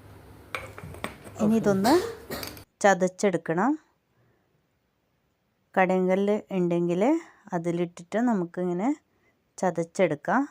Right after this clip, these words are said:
ഒന്ന് ഇങ്ങനെ കുനിച്ച് കൊടുത്താൽ മതി. അപ്പോൾ എപ്പോഴും അടി കട്ടിയുള്ള, ഏ, സ്റ്റീൽ പാത്രം തന്നെ, ഏ, ഈ ചമ്മന്തി ഉണ്ടാക്കാൻ വേണ്ടി എടുക്കണം. ഇനി ഇതിലേക്ക് ചേർക്കുന്നത്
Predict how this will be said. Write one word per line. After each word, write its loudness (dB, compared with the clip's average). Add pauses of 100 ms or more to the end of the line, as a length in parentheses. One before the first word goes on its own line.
(120)
ഒന്ന് -2
ഇങ്ങനെ -2
കുനിച്ച് -2
കൊടുത്താൽ 0
മതി. -4 (480)
അപ്പോൾ -2
എപ്പോഴും 0 (140)
അടി -4
കട്ടിയുള്ള, -2 (140)
ഏ, -2
സ്റ്റീൽ -4
പാത്രം -2
തന്നെ, 0 (640)
ഏ, -6
ഈ -4
ചമ്മന്തി -2
ഉണ്ടാക്കാൻ -2
വേണ്ടി -2 (640)
എടുക്കണം. -4 (1700)
ഇനി 4
ഇതിലേക്ക് 2
ചേർക്കുന്നത് 2